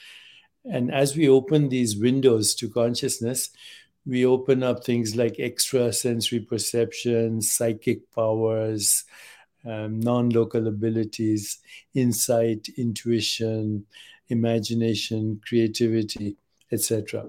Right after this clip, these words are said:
And beyond cosmic consciousness, there's something called divine consciousness.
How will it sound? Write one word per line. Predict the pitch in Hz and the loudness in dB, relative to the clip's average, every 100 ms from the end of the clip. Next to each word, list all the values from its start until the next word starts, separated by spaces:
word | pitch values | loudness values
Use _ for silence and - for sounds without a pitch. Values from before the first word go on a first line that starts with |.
| - | -2
And | 120 | 2
beyond | 113 131 131 113 | 8 8 8 4
cosmic | 117 113 123 117 | 4 4 0 2
consciousness, | 117 110 113 110 120 123 - - - - - | 2 2 -2 -2 -2 -2 -4 -10 -20 -18 -2
there's | 117 104 | -2 2
something | 120 117 123 120 | 0 0 -2 -2
called | 120 113 104 | 0 0 0
divine | 101 104 123 127 120 | -2 4 4 6 4
consciousness. | 101 104 101 - 101 - 101 95 - - | 2 0 0 -4 -8 -8 -8 -4 -4 -4